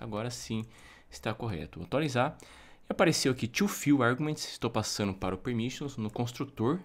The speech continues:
do permissions. Ele tá esperando o controller e também tá esperando o method. Vamos dar uma olhada? Ele está esperando o controller e também está esperando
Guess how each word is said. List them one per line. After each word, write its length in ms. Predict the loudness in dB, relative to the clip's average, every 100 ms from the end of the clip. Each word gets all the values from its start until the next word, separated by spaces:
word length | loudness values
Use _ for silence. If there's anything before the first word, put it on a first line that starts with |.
| -8
do 100 | -8
permissions. 640 | -4 -2 0 -2 -4 -6 -10 -20 -20 -20 -4
Ele 100 | 0
tá 160 | 4 4
esperando 500 | 4 2 2 2 0
o 60 |
controller 580 | -2 -4 -2 0 0 -2 -4
e 80 | -6
também 240 | -2 -2
tá 100 | -2
esperando 560 | -4 -2 -2 -2 -2 -4 -2
o 60 |
method. 520 | -2 0 -4 -8 -10 -16 -8
Vamos 100 | -2
dar 60 | -2
uma 100 | 2
olhada? 360 | 2 2 -2 -10 -18 -18 -12 -4
Ele 80 | -2
está 140 | 0
esperando 360 | -2 -2 -2 -2
o 40 |
controller 580 | -2 -4 0 0 0 -2 -6 -8
e 40 |
também 240 | -2 -2 -2
está 160 | -2
esperando 560 | -4 -4 -6 -2 -4 -4